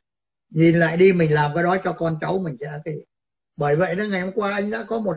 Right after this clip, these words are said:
cái, trước đó đó, anh đã có một cái bản tin. Mà bản tin có thật chứ không phải là ấy đâu.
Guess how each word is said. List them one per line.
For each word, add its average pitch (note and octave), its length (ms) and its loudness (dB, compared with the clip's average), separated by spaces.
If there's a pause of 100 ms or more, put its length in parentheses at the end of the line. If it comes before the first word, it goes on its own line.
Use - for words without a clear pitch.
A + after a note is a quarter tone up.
cái, E3+ 180 -6
trước C4+ 220 2
đó G3 180 -2
đó, C4+ 100 0 (720)
anh F3+ 200 -2
đã F#3 180 -6
có G#3+ 80 0
một F3 220 -2
cái F#3+ 100 -2
bản E3+ 240 -6
tin. G3+ 360 -2 (680)
Mà E3+ 120 -2
bản D#3 240 -2
tin G3+ 200 -2
có A#3 180 -4
thật G#3+ 160 2 (120)
chứ G#3 80 -6
không G#3+ 80 -6
phải D#3+ 120 -2
là C#3 100 -6
ấy E3+ 160 -6
đâu. A3 180 -10